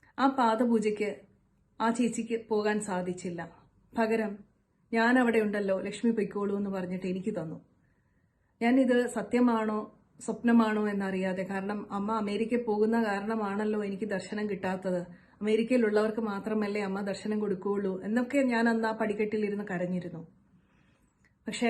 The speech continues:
ആ അമേരിക്കയിൽ വെച്ച് തന്നെ എനിക്ക് പാദപൂജയോടുകൂടി അമ്മയുടെ ദർശനം കിട്ടി. ഞാനൊരു വലിയ പള്ളിയുടെ അകത്ത് ഏകദേശം ഒരു അഞ്ചോ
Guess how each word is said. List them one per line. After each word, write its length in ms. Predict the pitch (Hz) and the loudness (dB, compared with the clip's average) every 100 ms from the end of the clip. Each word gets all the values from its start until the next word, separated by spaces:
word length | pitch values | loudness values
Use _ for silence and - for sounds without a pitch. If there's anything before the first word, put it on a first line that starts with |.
| 220 | 2
ആ 100 | 226 269 | 2 4
അമേരിക്കയിൽ 520 | 240 226 240 254 247 | 4 4 2 2 2
വെച്ച് 240 | 220 202 226 | 4 2 0
തന്നെ 420 | 202 185 180 - | 0 -2 -4 -4
എനിക്ക് 200 | 208 202 | -4 -4
പാദപൂജയോടുകൂടി 1300 | 240 196 185 202 226 214 220 208 208 208 185 170 180 180 - | -6 -4 -4 -2 -2 -2 -2 0 0 0 -2 -2 -4 -6 -10
അമ്മയുടെ 340 | 196 202 202 196 | -4 -2 -2 -2
ദർശനം 420 | 180 - 196 185 | -4 -4 -6 -6
കിട്ടി. 240 | 165 165 - _ _ _ _ _ _ _ _ | -6 -8 -12 _ _ _ _ _ _ _ _
ഞാനൊരു 280 | 220 220 226 | -2 2 2
വലിയ 340 | 220 208 233 269 | 2 4 4 4
പള്ളിയുടെ 500 | - 196 196 196 196 | 4 0 2 0 0
അകത്ത് 420 | 190 185 185 196 190 - _ _ _ _ _ _ _ _ _ _ _ _ _ | -2 -4 -6 -8 -10 -18 _ _ _ _ _ _ _ _ _ _ _ _ _
ഏകദേശം 480 | 220 220 240 240 240 | 0 4 4 4 2
ഒരു 140 | 214 214 | 2 2
അഞ്ചോ 280 | 202 208 | 0 2